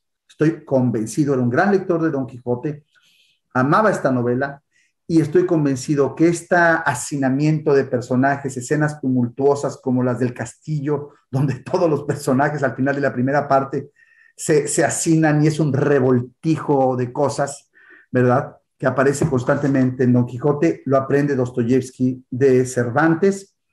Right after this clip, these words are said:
y va a aparecer constantemente en sus novelas. En esta, La aldea de Stepachicovo, cantidad de veces. Por eso, si a, aquellos que les gusta Don Quijote,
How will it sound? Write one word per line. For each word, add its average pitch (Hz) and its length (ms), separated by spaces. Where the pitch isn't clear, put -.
y 156 80
va 180 80
a - 20
aparecer 190 400
constantemente 214 1300
en 151 140
sus 139 180
novelas. 151 640
En 175 160
esta, 262 320
La 254 60
aldea 247 200
de 233 60
Stepachicovo, 247 1040
cantidad 240 560
de 208 100
veces. - 440
Por 185 160
eso, 208 260
si - 200
a, 165 180
aquellos 220 420
que 196 120
les 160 160
gusta 170 320
Don 151 160
Quijote, 180 500